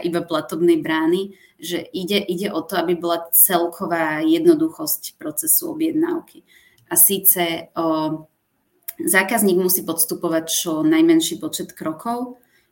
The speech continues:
aby si objednal tovar alebo službu. Mm, samozrejme je aj nejaká zrozumiteľnosť web stránky, že ak sa, áno, ak sa používateľ stráca medzi jednotlivými fázami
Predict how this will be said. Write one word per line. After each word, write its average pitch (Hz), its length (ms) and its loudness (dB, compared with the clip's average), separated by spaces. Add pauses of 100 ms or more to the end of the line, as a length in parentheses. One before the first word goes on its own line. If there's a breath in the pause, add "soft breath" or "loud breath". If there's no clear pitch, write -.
(100)
aby 165 200 2
si 170 200 2
objednal 170 400 6
tovar 160 280 0
alebo 151 280 -2
službu. - 600 -2 (500 soft breath)
Mm, 160 400 8
samozrejme 185 720 6
je 175 80 8
aj 165 80 6
nejaká 165 260 2
zrozumiteľnosť 165 840 0
web 160 160 -2
stránky, 165 1040 0
že - 160 -4
ak 165 160 -6
sa, - 400 -6
áno, 160 160 0
ak 185 160 -6
sa - 160 -4
používateľ 175 560 -4
stráca 160 480 -2
medzi 160 320 2
jednotlivými 165 640 2
fázami 156 720 2